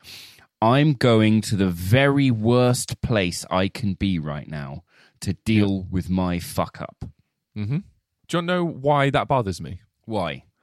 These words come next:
Speaker 2: Because he's, <sighs> the, his motivation for going there is to name his, is to, to give the child a name, because his father didn't give him a name
Speaker 1: Mm-hmm.
Speaker 2: until, like, what, when he was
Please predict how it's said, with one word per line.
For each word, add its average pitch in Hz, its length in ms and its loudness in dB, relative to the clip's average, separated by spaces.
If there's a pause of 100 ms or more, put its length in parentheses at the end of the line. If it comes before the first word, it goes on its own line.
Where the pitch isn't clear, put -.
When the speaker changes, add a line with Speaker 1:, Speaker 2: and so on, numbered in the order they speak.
(540)
Speaker 2:
Because 156 300 -6
he's, 160 260 -4 (300)
<sighs> - 300 -20
the, 151 100 -6 (260)
his 127 220 -8
motivation 151 720 -2
for 120 100 -14
going 127 260 -2
there 90 140 -4
is 87 120 -10
to - 100 -12
name 104 460 -4
his, 98 180 -6 (100)
is 104 120 -10
to, - 160 -16 (180)
to 120 100 -6
give 120 240 -4
the 113 100 -4
child 98 380 -4
a 101 60 -4
name, 92 400 -4 (500)
because - 240 -10
his 131 300 -4
father 104 400 -2
didn't 90 300 -10
give 98 180 -8
him 90 160 -6
a 90 60 -2
name 87 200 -2
Speaker 1:
Mm-hmm. - 680 -12
Speaker 2:
until, 104 220 -6
like, 95 240 -4
what, 92 180 -4
when 92 160 -6
he 92 60 -6
was 90 340 -8